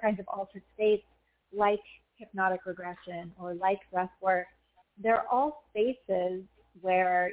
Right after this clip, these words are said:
you actually come to encounter the two other things I meant, or all of the three things I just mentioned. You can personally heal yourself and face your psychology. You can encounter the spiritual,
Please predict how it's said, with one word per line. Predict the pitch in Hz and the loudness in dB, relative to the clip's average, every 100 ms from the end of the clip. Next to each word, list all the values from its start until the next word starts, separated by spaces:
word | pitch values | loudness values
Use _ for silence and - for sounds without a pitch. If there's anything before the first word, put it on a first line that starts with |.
| 196 | 0
you | 208 | 0
actually | 208 - 190 | 0 -2 -6
come | - 196 - | -4 -6 -6
to | |
encounter | 202 185 - 247 233 208 190 190 - _ | -10 -8 0 2 2 2 2 0 -6 _
the | 202 196 | -12 -2
two | 254 | 0
other | 285 330 | 2 -2
things | - 196 | -6 -6
I | 196 190 | -4 -4
meant, | 196 - | -6 -6
or | 240 | -4
all | 247 320 | 0 0
of | 269 | -2
the | 220 | -8
three | 233 240 | -4 -4
things | 226 214 | -4 -6
I | 190 | -8
just | 180 - | -10 -8
mentioned. | 208 202 196 196 - _ _ _ | -6 -6 -10 -16 -18 _ _ _
You | 220 214 | -10 -6
can | 208 | -8
personally | 202 277 285 302 294 262 247 | -4 -2 -2 -4 -4 -2 -2
heal | 214 202 | -2 -2
yourself | 185 185 - 180 175 180 | -4 -6 -4 -2 -2 -6
and | 175 - | -14 -6
face | 196 196 _ _ - | -4 -4 _ _ -8
your | 190 190 | -6 -4
psychology. | 196 - 208 175 165 175 180 196 _ _ - | -6 -4 -4 -2 -4 -4 -4 -8 _ _ -6
You | 208 196 | -2 -2
can | 214 190 185 185 | 0 -2 -2 -4
encounter | 196 - 220 240 | -6 0 0 2
the | 240 220 | -2 -2
spiritual, | 202 180 170 165 165 165 175 | -2 -2 -2 -8 -10 -8 -8